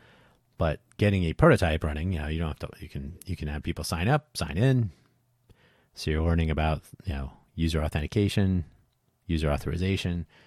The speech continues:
You are building basic web interface. Uh, he may wanna go with a native interface eventually. That's why I say Flutter or maybe React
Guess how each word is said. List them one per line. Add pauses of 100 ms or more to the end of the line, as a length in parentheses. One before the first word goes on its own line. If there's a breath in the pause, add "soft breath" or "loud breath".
(400 soft breath)
You
are
building
basic
web
interface. (840 soft breath)
Uh,
he
may
wanna
go
with
a
native (580)
interface
eventually. (500 soft breath)
That's
why
I
say
Flutter
or
maybe
React